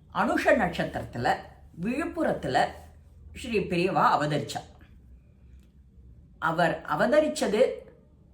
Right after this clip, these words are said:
அவர் நமக்கு பேருரையாற்றினது நம்ம பாரத மு-, பூமிக்கு கிடைச்ச ஒரு புண்ணியம். அந்த பாரதத்துல அவர் கால் படாத இடமே இல்ல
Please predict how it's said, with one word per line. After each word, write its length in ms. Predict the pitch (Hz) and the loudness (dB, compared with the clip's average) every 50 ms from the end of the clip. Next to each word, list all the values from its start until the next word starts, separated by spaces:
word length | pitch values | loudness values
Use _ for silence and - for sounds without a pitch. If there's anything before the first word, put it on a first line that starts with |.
| _ _ - - - | _ _ -20 -18 -4
அவர் 360 | - 165 175 170 175 175 170 | 0 0 2 2 2 0 0
நமக்கு 580 | 165 160 160 160 160 160 - 151 147 - - - | -2 -2 -2 -4 -6 -6 -6 -8 -8 -8 -8 -6
பேருரையாற்றினது 1160 | 202 220 254 285 320 311 302 285 262 233 196 185 180 175 185 180 175 165 160 156 185 196 185 - - - - - - - - - - - - | 0 2 2 2 2 2 2 2 4 6 6 4 4 2 -2 -2 -2 -2 -2 -2 -2 -4 -4 -8 -12 -20 -20 -20 -20 -20 -20 -20 -20 -20 -16
நம்ம 420 | - 156 165 165 175 170 151 135 135 | -8 -4 -2 -2 0 0 -2 -2 -2
பாரத 460 | 131 135 147 175 220 254 277 254 285 | 0 4 6 6 6 6 4 4 2
மு-, 220 | 262 240 214 202 - 160 147 135 | 2 2 0 -2 -4 -6 -8 -4
பூமிக்கு 480 | 160 196 233 285 302 302 277 - 220 202 | -2 -2 0 0 0 -2 -2 -2 -4 -4
கிடைச்ச 520 | - 180 156 156 156 - - 233 294 294 | -2 -2 -2 -2 -2 -4 -2 -2 0 0
ஒரு 240 | 196 175 156 135 123 | 0 0 -2 -2 -6
புண்ணியம். 480 | - - 214 226 226 233 208 160 - - - - - - - - - - - - - - - - - - - - - | -6 -2 0 2 4 4 2 2 -2 -4 -12 -18 -18 -20 -20 -20 -20 -20 -20 -20 -20 -20 -20 -20 -20 -20 -20 -20 -8
அந்த 320 | - 156 165 170 165 160 | -6 -2 -2 0 0 0
பாரதத்துல 800 | 147 135 135 139 151 185 233 277 294 302 285 285 240 - - 240 | -2 0 2 4 8 8 8 8 8 6 4 2 0 2 -2 0
அவர் 540 | 247 262 262 240 190 170 160 160 160 - - | 2 4 4 4 2 2 -2 -4 -4 -8 -12
கால் 460 | - - 170 170 190 226 262 277 233 | -6 0 4 6 6 6 4 2 0
படாத 520 | - - 185 180 190 208 226 226 214 214 196 | 2 2 4 6 6 6 6 6 4 0 0
இடமே 540 | 156 143 143 165 196 214 208 220 247 240 185 | 0 2 2 4 2 2 2 0 -2 -2 -2
இல்ல 380 | 160 156 165 185 208 240 - | 0 0 2 4 4 4 2